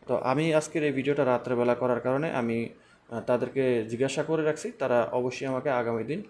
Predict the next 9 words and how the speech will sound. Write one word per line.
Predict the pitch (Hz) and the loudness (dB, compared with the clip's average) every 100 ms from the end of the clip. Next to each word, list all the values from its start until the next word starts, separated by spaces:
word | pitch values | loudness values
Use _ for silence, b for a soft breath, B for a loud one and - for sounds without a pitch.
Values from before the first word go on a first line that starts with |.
| - | -8
তথ্যটা | 131 123 127 120 | -6 -6 -2 0
দিব। | 110 117 - - B B B B B B B - | 2 -2 -4 -12 B B B B B B B -2
তো | 120 107 95 - - - _ _ _ - _ _ _ - | 2 4 2 -2 -14 -20 _ _ _ -20 _ _ _ -2
আপনারা | 139 160 160 | 2 4 4
সেই | 156 143 | 6 4
পর্যন্ত | 139 147 143 151 | 4 4 2 2
একটু | 143 139 - 139 | 0 0 0 0
অপেক্ষা | 120 135 156 | 0 -2 -2
করুন। | 147 165 196 | -2 -2 -2